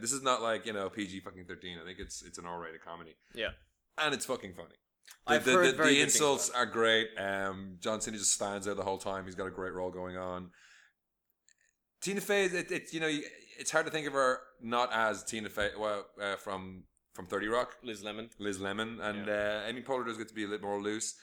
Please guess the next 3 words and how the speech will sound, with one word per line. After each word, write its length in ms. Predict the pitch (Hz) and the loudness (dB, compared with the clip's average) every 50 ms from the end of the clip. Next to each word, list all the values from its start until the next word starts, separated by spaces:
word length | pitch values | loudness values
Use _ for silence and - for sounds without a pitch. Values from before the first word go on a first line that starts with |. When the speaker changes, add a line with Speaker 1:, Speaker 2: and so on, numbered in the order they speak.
| - - _ _ _ _ _ _ | -20 -20 _ _ _ _ _ _
Speaker 1:
But, 260 | 107 107 107 107 107 107 - - | 2 4 4 4 4 0 -4 -4
um, 640 | 104 104 107 104 104 104 104 101 101 104 107 110 110 107 _ _ _ - _ _ _ _ _ _ _ _ | 0 2 2 2 2 2 0 -2 -6 -8 -10 -12 -14 -16 _ _ _ -20 _ _ _ _ _ _ _ _
it's, 640 | 127 143 143 143 - - - - - - - - | 4 4 4 6 6 6 6 6 4 0 -8 -20